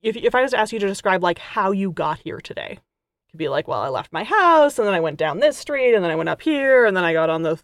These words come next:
you know, subway or whatever." And you,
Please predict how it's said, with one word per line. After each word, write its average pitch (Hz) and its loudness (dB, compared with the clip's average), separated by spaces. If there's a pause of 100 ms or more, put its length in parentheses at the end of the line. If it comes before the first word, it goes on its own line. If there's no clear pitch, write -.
(220)
you 185 -4
know, 160 -8
subway 226 0
or 208 2
whatever." 185 2 (460)
And 220 2 (600)
you, 220 -6